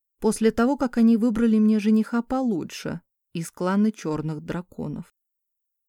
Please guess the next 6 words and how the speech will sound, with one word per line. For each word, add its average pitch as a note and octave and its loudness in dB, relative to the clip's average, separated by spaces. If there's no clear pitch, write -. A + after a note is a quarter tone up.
«Кис, A3 2
подготовь A#3 0
к - -10
пересадке B3 0
пикированную A#3+ 4
рассаду. E3+ -6